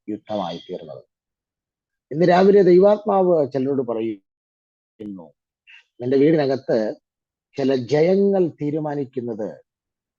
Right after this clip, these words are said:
നിന്റെ ശത്രുക്കളുടെ ബാഹുല്യമോ അവരുടെ കൈക്കരുത്തോ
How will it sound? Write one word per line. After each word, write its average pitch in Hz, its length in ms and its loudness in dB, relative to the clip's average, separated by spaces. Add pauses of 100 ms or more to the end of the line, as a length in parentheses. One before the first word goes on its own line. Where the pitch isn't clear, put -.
(340)
നിന്റെ 120 180 0
ശത്രുക്കളുടെ 147 800 0
ബാഹുല്യമോ 147 840 -2 (1120)
അവരുടെ 139 440 0
കൈക്കരുത്തോ 135 1000 -4